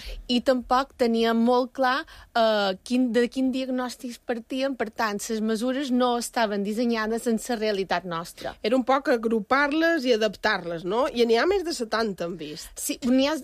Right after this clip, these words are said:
Speaker 1: exactament setanta, i d'aquestes setanta n'hi ha algunes que ja s'estan fent, és a dir, per molt que la llei va néixer fa un any, la direcció general va néixer fa un any i el pla s'ha presentat ara,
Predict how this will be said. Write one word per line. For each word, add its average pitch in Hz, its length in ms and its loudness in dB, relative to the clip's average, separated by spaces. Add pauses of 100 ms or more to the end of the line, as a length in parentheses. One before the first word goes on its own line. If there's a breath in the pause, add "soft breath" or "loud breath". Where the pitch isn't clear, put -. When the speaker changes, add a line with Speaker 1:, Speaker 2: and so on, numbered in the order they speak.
Speaker 1:
exactament 240 520 0
setanta, 165 640 -4 (120)
i 247 140 0
d'aquestes 247 400 -2
setanta 226 400 2
n'hi 202 140 2
ha 196 60 4
algunes 208 460 0
que 190 220 -2
ja 214 200 0
s'estan 190 440 -4
fent, 302 400 -6
és 202 140 -4
a 208 80 -2
dir, 185 160 -4 (400 loud breath)
per 220 160 4
molt 208 240 2
que 220 180 2
la 233 60 4
llei 214 300 4
va 196 220 0
néixer 196 280 0
fa 202 160 0
un 202 100 2
any, 233 240 2
la 220 80 -4
direcció 185 300 -6
general 190 400 -2
va 185 160 -4
néixer 180 240 -6
fa 185 100 -2
un 190 140 0
any 220 220 2
i 185 80 0
el - 100 -10
pla 165 260 0
s'ha 190 200 -6
presentat 180 500 -2
ara, 220 300 0